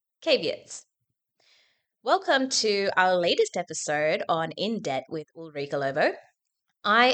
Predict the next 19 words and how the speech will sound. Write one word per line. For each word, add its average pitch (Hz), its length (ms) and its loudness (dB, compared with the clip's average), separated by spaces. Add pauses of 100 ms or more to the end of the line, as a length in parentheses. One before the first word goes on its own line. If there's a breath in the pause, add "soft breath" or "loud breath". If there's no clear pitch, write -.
am 220 280 2
your 202 200 4
host 175 600 -2
and 185 180 0
a 185 40 -2
director 175 420 0
of 151 100 -2
Sparrow 240 380 0
Loans, 190 380 2
which 220 200 -4
is 190 180 -4
a 180 160 0
private 196 440 -2
property 165 340 -4
lender 151 380 -2
in 151 160 -6
the 151 100 -10
Australian 147 580 -4
market. - 600 -8